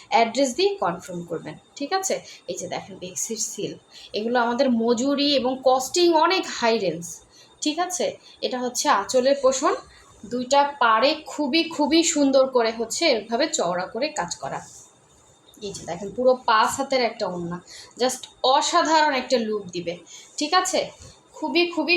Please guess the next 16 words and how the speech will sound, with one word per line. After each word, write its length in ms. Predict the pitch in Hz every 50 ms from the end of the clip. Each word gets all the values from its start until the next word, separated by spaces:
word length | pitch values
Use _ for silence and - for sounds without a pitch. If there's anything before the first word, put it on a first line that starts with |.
| 339 349
সুন্দর। 220 | 359 339 370 370 370 - 339
সবগুলো 420 | 311 294 311 285 - 320 311 339 339 254
ড্রেসের 360 | 240 254 262 269 - 349 359 359 -
প্রাইসই 440 | 302 277 254 254 269 277 254 330 330 - 330
কিন্তু 220 | 285 285 294 370 466 480 - - - - _ _ - - - -
সেম 200 | 311 294 320 339 349 - 285
থাকবে। 300 | 269 240 226 233 285 370 508 539 - - _ _ _ _ _ _ _ _ _ _ _ _ - -
So 100 | - 233 233 226 202 - - - - - _ - - 208
দেখিয়ে 280 | 208 208 - 220 208 196 180
দিচ্ছি, 280 | 175 175 - - - 370 415 - - -
সাথে 240 | 214 190 - 247 254 254 233
থাকেন, 260 | 226 208 - 330 415 440 -
প্রাইসও 340 | 254 208 180 185 180 180 190 180 185
বলে 160 | 180 175 170 165
দিচ্ছি। 300 | 151 156 - - - - 170 - - - - - -
খুবই 280 | - 302 277 294 302